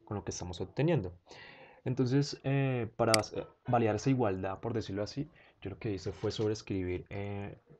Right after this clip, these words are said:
el método equals. Y meterle al-, algo de lógica ahí allá adentro. Entonces tenemos que, eh, recibimos el vehículo que consultamos. Si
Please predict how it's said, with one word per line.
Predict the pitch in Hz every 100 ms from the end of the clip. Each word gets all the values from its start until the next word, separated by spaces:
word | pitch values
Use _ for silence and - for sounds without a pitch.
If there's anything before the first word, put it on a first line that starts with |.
| - -
el | 107
método | 101 90 104 107 95
equals. | 92 - 170 - - - - - - _ _ _ _ -
Y | 113
meterle | 113 95 - 92
al-, | 90 87
algo | 101 98 104
de | 95
lógica | 87 92 87 95
ahí | 87
allá | 85 87
adentro. | 90 87 - - - _ - - - - -
Entonces | 110 98 95 -
tenemos | 120 95 95 -
que, | - 113 113 147 _ - - - - - _
eh, | - 98
recibimos | 95 98 - 95 95
el | 117
vehículo | 110 95 - 110 143
que | -
consultamos. | 104 104 87 95 92 131 147 _ - -
Si | - - 123 113